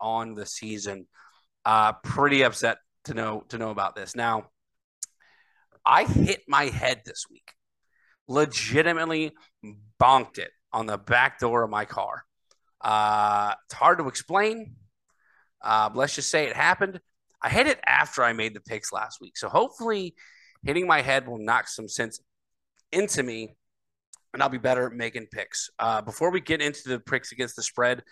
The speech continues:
uh, let's go over the podcast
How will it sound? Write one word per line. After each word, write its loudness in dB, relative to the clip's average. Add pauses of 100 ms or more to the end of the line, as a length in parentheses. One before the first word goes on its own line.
(360)
uh, 6
let's 2
go 6
over 6
the -8
podcast 4